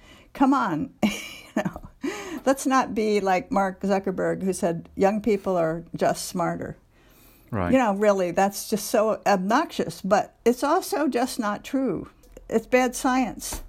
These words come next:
Speaker 2: Couldn't agree more. It certainly
Speaker 1: <laughs>
Speaker 2: isn't true. One issue that you, uh, write about in, in the book that really fascinates me is retirement.
Speaker 1: Oh, mm-hmm.
Speaker 2: And you,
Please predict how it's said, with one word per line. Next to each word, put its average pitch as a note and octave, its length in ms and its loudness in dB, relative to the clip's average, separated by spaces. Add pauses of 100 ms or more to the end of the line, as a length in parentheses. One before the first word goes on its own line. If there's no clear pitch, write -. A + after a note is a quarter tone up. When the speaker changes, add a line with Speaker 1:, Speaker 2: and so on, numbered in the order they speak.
(520)
Speaker 2:
Couldn't C#3 240 2
agree B2+ 200 4
more. B2 260 6
It G#2 100 0
certainly C#3+ 380 2
Speaker 1:
<laughs> A#2 80 2
Speaker 2:
isn't G#2+ 420 -4
true. C#3 220 4 (260)
One E3 240 6
issue F#3+ 300 0
that D3+ 140 -2
you, A#2+ 400 4
uh, G#2 180 2
write A2+ 240 2
about G#2 340 0
in, A2+ 120 -4
in A2 160 -4
the G2+ 60 -4
book G2 140 -4
that C3 100 -6
really B2+ 240 6
fascinates A2 600 -2
me G#2 140 -2
is B2 320 2
retirement. A#2+ 640 0
Speaker 1:
Oh, F#3 240 0 (100)
mm-hmm. G#3 180 -2
Speaker 2:
And B2+ 240 4
you, C3 260 6